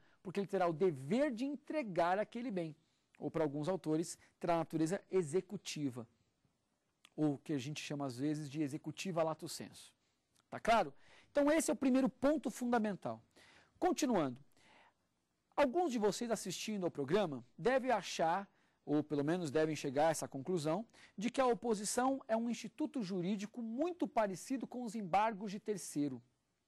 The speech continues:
Será que eu posso confundir embargos de terceiro com oposição? E a resposta é negativa. Eu falo sempre em aula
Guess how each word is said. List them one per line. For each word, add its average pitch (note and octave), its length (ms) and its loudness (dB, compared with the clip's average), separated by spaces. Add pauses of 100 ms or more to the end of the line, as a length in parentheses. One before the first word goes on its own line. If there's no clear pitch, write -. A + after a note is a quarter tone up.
(920)
Será D#4 240 0
que - 60 -4
eu G#3+ 60 -2
posso A#3+ 280 0
confundir G#3 560 -4
embargos G3 580 0
de D#3+ 60 -8
terceiro E3 640 0 (160)
com E3 420 0 (160)
oposição? D3 720 -2 (320)
E D#3 120 0
a - 20 2
resposta E3+ 520 -4
é - 20 -6
negativa. C#3+ 760 -4 (540)
Eu E3 140 4
falo G3 260 2
sempre G#3 380 -2
em D#3 80 0
aula E3 320 4